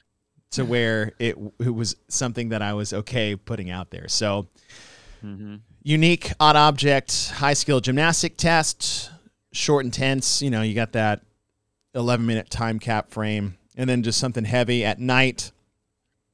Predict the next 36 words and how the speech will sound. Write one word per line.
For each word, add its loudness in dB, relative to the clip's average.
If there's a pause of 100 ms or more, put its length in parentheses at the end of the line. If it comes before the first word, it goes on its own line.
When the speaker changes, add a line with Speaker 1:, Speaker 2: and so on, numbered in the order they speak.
(340)
Speaker 1:
You -6
know, -2
that -8
Friday 2
night -2
lift, 0
get -4
the, -2
the -6
slow 0
one 0
out 2
of -4
the -4
way, 0
and -2
then -2
the -2
weekend -4
really, -4
like, -8
takes -8
off -8
from -14
there. -16 (1080)
Day 6
two, 2
event 0
number 2
three, 0 (800)
and -4
this 0
is -2
the 0
one 0
I've 0